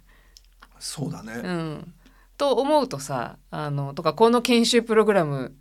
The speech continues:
Speaker 2: 用意しました、行ってらっしゃい」みたいなのもないじゃん。
Speaker 1: うん。
Speaker 2: だからそれはじゃ、逆に自分で見つける自由があるけどさ、
Speaker 1: うん。
Speaker 2: なんかそれを見つけて、なんか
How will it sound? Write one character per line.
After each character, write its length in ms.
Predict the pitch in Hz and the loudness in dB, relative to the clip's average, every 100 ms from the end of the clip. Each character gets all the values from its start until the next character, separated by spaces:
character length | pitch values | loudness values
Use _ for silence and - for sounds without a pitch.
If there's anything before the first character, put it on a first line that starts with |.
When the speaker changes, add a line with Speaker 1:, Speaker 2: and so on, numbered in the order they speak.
| _ | _
Speaker 2:
用 220 | 180 208 | 0 2
意 60 | 175 | 2
し 180 | - 165 | 0 -4
ま 120 | 156 | -6
し 80 | - | -6
た、 100 | 139 | -6
行 100 | 147 | -8
っ 20 | |
て 100 | - | -4
ら 60 | 190 | -4
っ 40 | |
し 140 | 175 - | -2 0
ゃ 80 | 220 | 2
い」 80 | |
み 140 | 220 269 | 0 2
た 100 | 320 | 4
い 40 | |
な 60 | 269 | 4
の 100 | 254 | 0
も 100 | 240 | -2
な 220 | 151 151 | -2 -4
い 60 | 131 | -8
じ 120 | - | -12
ゃ 40 | |
ん。 40 | - _ - | -18 _ -4
Speaker 1:
う 40 | |
ん。 280 | 135 113 95 | -2 -2 -6
Speaker 2:
だ 40 | - | -6
か 60 | 208 | -4
ら 60 | |
そ 140 | - 202 | -2 2
れ 80 | |
は 80 | 196 | 2
じ 120 | 262 | 2
ゃ、 60 | 240 - | -4 -6
逆 240 | - 196 208 | -6 -4 -4
に 60 | |
自 180 | 196 185 | -4 -4
分 220 | 185 202 | -4 -4
で 80 | 196 | -2
見 140 | 185 180 | -2 -4
つ 100 | - | -4
け 120 | 190 | -4
る 220 | 180 175 - _ _ _ _ _ _ _ _ _ _ - _ _ _ | -4 -6 -14 _ _ _ _ _ _ _ _ _ _ -20 _ _ _
自 140 | 175 180 | -2 2
由 180 | 196 | 2
が 160 | 135 135 | 0 -4
あ 60 | 131 | -6
る 80 | |
け 120 | 120 123 | -10 -18
ど 120 | 143 | -16
さ、 140 | - | -6
Speaker 1:
う 20 | |
ん。 260 | 139 127 104 95 - | -2 -2 -4 -10 -6
Speaker 2:
な 60 | |
ん 40 | 226 | -6
か 100 | 233 | -4
そ 140 | 285 | -2
れ 120 | 285 | 0
を 180 | 277 269 | 0 0
見 180 | 247 247 | -2 -6
つ 160 | - | -10
け 180 | - 269 | -8 -8
て、 420 | 269 285 262 180 170 | -2 2 4 2 0
な 100 | 220 | -2
ん 20 | |
か 100 | 202 | 0